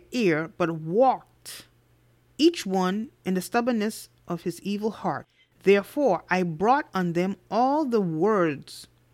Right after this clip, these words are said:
of this covenant which I commanded them to do, but they did not." So these are some of the verses,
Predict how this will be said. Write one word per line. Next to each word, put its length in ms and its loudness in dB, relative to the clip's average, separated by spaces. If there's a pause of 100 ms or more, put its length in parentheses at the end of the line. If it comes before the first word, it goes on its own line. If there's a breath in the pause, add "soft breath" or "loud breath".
of 140 -4
this 160 -6
covenant 560 -2 (380 soft breath)
which 260 -2
I 120 -2
commanded 600 -2
them 180 -2
to 140 -8
do, 300 -4 (640)
but 160 -8
they 400 2 (240)
did 280 0 (320)
not." 300 -8 (460 soft breath)
So 100 -6
these 220 0
are 60 -2
some 200 -2
of 60 -4
the 80 -2
verses, 580 -2